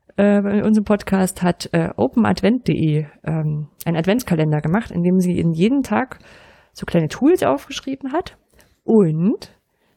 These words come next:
mit R sechs, im sechsten R, auch immer schön überlegt hat, ähm, wie man das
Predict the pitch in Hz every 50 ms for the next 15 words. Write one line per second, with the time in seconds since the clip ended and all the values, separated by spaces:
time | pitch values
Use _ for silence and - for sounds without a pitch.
0 | _ _ _ - 180 180 175 175 - - 151 156 143 147 147 156 160 240 - -
1 | - - - - - _ _ _ _ _ _ _ _ _ _ _ _ - 151 147
2 | 143 180 202 - - - - - - - - 127 139 175 254 359 - - - -
3 | - - 180 180 - 202 220 240 233 - 254 254 226 208 196 208 202 - - 185
4 | 175 - - - 165 165 165 160 165 185 - - 170 180 175 165 165 165